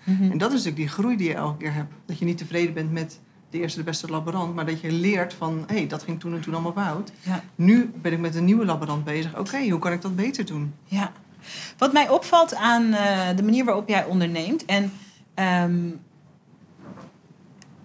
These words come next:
Speaker 1: voor mij is het zo, ik heb dat ook in mijn ondernemerschap. Ik heb het zeg maar totaal niet in de liefde. <laughs> Ehm, eh, maar jij hebt het in het ondernemerschap het meest, is dat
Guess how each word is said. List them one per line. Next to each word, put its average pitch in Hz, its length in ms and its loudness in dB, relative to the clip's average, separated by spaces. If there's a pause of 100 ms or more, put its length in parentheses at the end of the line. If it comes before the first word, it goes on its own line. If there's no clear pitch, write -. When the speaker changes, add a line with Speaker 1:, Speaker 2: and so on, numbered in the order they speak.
(400)
Speaker 1:
voor 214 180 0
mij 233 180 8
is 285 80 4
het 262 140 -2
zo, 214 180 6
ik 262 140 6
heb 220 200 4
dat 190 320 4
ook 294 240 8
in 208 120 2
mijn 180 120 2
ondernemerschap. 165 760 0 (640)
Ik 170 100 -8
heb 202 100 4
het 196 100 2
zeg 196 120 0
maar 175 200 4
totaal 160 560 4
niet 180 380 4
in 233 200 10
de 190 100 10
liefde. 220 440 6
<laughs> - 20 0 (720)
Ehm, 185 380 4 (460)
eh, 165 220 2
maar 190 140 8
jij 233 100 10
hebt 294 120 8
het 254 100 0
in 208 80 2
het 196 100 0
ondernemerschap 175 520 2
het 165 100 -8
meest, 220 240 2
is 220 120 0
dat 202 220 4